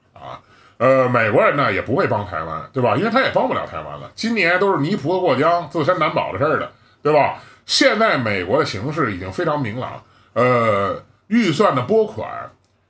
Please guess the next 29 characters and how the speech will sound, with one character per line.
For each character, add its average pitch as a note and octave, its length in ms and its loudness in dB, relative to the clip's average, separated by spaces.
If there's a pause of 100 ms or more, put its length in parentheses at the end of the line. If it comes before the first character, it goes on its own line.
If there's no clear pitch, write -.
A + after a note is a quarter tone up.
他 G3 180 4
一 F#3 160 0
次 G3+ 200 2
性 D3 200 0
都 D#3+ 120 0
不 D#3+ 120 -2
会 A#2+ 340 2
拨 D#3 180 0
全， G#2 400 -2
所 G#3 120 2
以 A#3 40 2
为 C4 100 4
什 G3 60 2
么 A#3 60 0
你 E3+ 100 -2
看 D3+ 200 2
老 A2+ 240 -4
说 G#3+ 200 0
关 D#3 180 2
门 A2+ 100 -2
儿， F#2 120 -2
老 F#2+ 200 -4
说 F3+ 200 0
关 C#3+ 200 2
门 G2 80 -4
儿， D#2+ 140 -6 (460)
没 D3+ 180 2
有 G#3+ 80 2 (100)
了， A#2 300 0